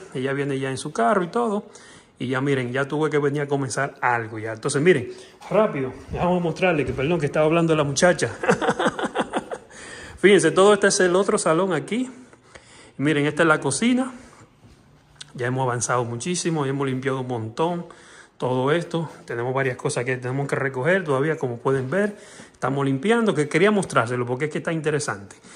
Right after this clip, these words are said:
Es algo diferente. ¿Y por qué? Porque le voy a decir por qué. Porque cobramos bien carito. Tuvimos que limpiar esto de emergencia también, que estaba hecho un desastre. Arriba también. Todo, todo, todo, todo.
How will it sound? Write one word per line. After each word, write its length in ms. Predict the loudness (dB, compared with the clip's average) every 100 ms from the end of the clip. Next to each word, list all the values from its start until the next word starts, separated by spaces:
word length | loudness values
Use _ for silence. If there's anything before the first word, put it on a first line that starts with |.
| -20 -20 -6
Es 140 | 0
algo 260 | 2 4 2
diferente. 540 | 2 0 -2 -2 -4
¿Y 40 | -4
por 220 | -2 0
qué? 240 | 2 2 0 -6
Porque 220 | -4 0
le 320 | 0 2 2
voy 140 | 4 4
a 20 |
decir 260 | 4 2 2
por 160 | 0
qué. 180 | 2 2
Porque 360 | 0 -4 -2 -2
cobramos 420 | 0 0 0 0
bien 180 | -2 0
carito. 520 | 2 2 0 -4 -10 -16 -18 -18 -16 -4
Tuvimos 280 | 0 2 4
que 80 | 4
limpiar 320 | 4 4 4
esto 260 | 2 0
de 180 | 2 2
emergencia 640 | 2 2 2 0 0 -2
también, 460 | -4 -4 -4 -6 -6
que 80 | -8
estaba 360 | -2 0 0
hecho 240 | -2 -6 -6
un 140 | -6
desastre. 680 | -6 -4 -4 -4 -4 -2 -2
Arriba 420 | -2 -4 -4 -4
también. 580 | -4 -4 0 2 2 -2 -6 -14 -20 -20 -20 _
Todo, 320 | 0 2 2
todo, 240 | 2 0 0
todo, 240 | 0 0
todo. 420 | 0 0 2 -2